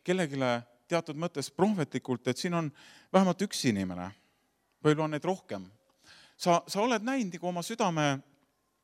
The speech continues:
leigust ja, ja sa näed seda, et su süda läheb Jumala alt kaugemale. Saad, sa käid pühapäeval kirikus ja, ja, ja sa ei ole nagu midagi osanud sellega ette võtta. Sa oled mõelnud, mida teha ja, ja samas sa näed, see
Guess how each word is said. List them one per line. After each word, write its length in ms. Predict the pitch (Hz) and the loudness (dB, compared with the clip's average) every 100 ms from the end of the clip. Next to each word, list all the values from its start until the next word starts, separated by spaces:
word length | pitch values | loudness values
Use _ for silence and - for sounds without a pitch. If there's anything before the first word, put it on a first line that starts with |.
| _ _ - _ _ - - | _ _ -20 _ _ -16 -2
leigust 540 | 180 196 131 120 113 135 | 2 2 0 -4 -6 -4
ja, 80 | |
ja 120 | 135 139 | -2 -2
sa 100 | 160 | -2
näed 300 | 208 226 - - - | 0 0 -2 -8 -18
seda, 240 | - 202 196 | -8 -4 -4
et 80 | - | -6
su 80 | |
süda 240 | 147 214 202 | -10 -6 -4
läheb 220 | 160 147 | -4 -4
Jumala 240 | 208 185 156 | -4 -2 -4
alt 100 | - | -4
kaugemale. 440 | 190 147 101 104 | -4 -4 -6 -6
Saad, 240 | - 226 208 | -4 -6 -4
sa 140 | 196 | -6
käid 240 | 220 226 - | -4 -6 -2
pühapäeval 440 | 214 202 - 165 147 | 0 0 -2 -4 -2
kirikus 400 | 180 127 123 143 | -6 -6 -6 -6
ja, 80 | 131 - - | -6 -8 -2
ja, 120 | 170 | 0
ja 100 | 170 | 0
sa 140 | 165 226 | -2 -2
ei 60 | |
ole 120 | 269 | -2
nagu 180 | 247 233 | -4 -4
midagi 280 | 247 285 208 | -6 -6 -6
osanud 220 | 240 208 | -8 -10
sellega 240 | - 202 - | -10 -10 -10
ette 180 | - 98 | -12 -14
võtta. 300 | 92 - 95 _ _ _ _ _ _ _ _ _ _ | -14 -18 -20 _ _ _ _ _ _ _ _ _ _
Sa 140 | - | -6
oled 100 | 208 | -2
mõelnud, 240 | 262 233 196 | -2 -2 -6
mida 160 | 240 | -6
teha 320 | 220 269 208 107 - - - | -4 -4 -4 -6 -8 -20 -6
ja, 80 | 175 | 0
ja 80 | 175 | 0
samas 300 | 190 247 220 | 2 0 0
sa 100 | 208 | -2
näed, 160 | 254 214 | -2 -4
see 220 | - | -4